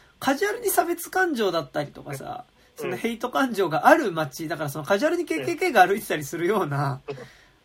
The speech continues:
Speaker 1: 街であるっていうのこそが多分デニーロが感じ取ってる流れっていうか、
Speaker 2: うん、うん、うん。
Speaker 1: だから俺はさ、別にオセ族悪いと思わないよ。汚いと思わないよ。でも、ほら、結局この街に新しく入ってきた人たちが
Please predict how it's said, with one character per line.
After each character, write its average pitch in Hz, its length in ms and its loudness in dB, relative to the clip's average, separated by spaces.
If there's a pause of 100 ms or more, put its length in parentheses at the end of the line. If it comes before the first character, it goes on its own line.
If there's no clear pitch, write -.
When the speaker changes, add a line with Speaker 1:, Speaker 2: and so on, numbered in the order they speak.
(140)
Speaker 1:
街 202 260 -2
で 311 100 2
あ 311 140 6
る 381 120 6
っ 339 40 0
て - 340 -8
い 269 140 4
う 370 380 0
の 285 120 -2
こ 381 120 2
そ 403 140 0
が 302 120 6
多 254 100 4
分 185 180 -4
デ 170 120 -2
ニ 180 120 -4
ー - 20 0
ロ 180 80 0
が 175 100 -4
感 185 180 -2
じ 175 100 -10
取 190 140 -4
っ - 20 -20
て - 100 -8
る 139 100 -6
流 143 120 -2 (120)
れ 147 60 -2
っ 135 40 -6
て - 140 -10
い 131 40 -8
う 135 60 -12
か、 - 320 -10
Speaker 2:
う 147 40 -6
ん、 139 40 -10
う 135 40 -10
ん、 131 40 -14 (180)
う - 40 0
ん。 - 20 0
Speaker 1:
だ - 140 -2
か - 100 -12 (100)
ら 113 60 -6 (100)
俺 208 240 0
は 466 120 -4
さ、 - 380 -4 (440)
別 190 300 -2
に 202 280 -6 (640)
オ 170 80 -6
セ 202 220 4
族 180 280 0 (680)
悪 180 200 2
い 175 40 -4
と 180 80 -2
思 175 80 0
わ 214 40 4
な 202 80 2
い 175 40 0
よ。 196 140 -4 (520)
汚 196 160 2
い 185 60 2
と 175 80 0
思 170 80 2
わ 185 60 4
な 170 80 2
い - 40 -4
よ。 - 120 -8 (240)
で 143 260 -6
も、 185 320 -6 (360)
ほ - 120 -10
ら、 123 260 -8 (460)
結 170 140 -14
局 285 140 -4
こ 294 140 2
の 359 80 2
街 392 220 0
に 381 80 0
新 277 260 4
し - 80 -6
く 320 80 0
入 294 140 6
っ - 20 -16
て 214 200 -4
き 202 60 -4
た 196 60 -2
人 185 140 -4
た 180 80 -2
ち 165 100 -8
が 135 100 -8